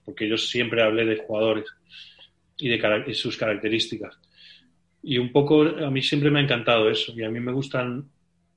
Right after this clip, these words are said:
los comentaristas cuando yo pongo la, la tele y,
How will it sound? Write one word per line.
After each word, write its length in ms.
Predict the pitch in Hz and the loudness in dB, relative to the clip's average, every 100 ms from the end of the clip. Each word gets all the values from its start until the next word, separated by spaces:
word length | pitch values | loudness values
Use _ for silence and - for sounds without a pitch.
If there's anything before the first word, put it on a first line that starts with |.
| _ - - | _ -14 -8
los 180 | 117 | -6
comentaristas 680 | - 117 113 117 123 - 131 | -4 -4 -2 -2 -2 -2 -4
cuando 360 | - 127 113 110 | -2 -4 -2 -2
yo 160 | 110 113 | -4 -4
pongo 240 | 123 120 | -6 -4
la, 460 | 120 120 110 107 117 | -4 -6 -6 -6 -10
la 180 | 110 107 | -10 -6
tele 360 | 117 120 135 143 | -4 0 -2 -2
y, 680 | 131 110 104 104 101 101 | -4 -2 -2 -2 -4 -8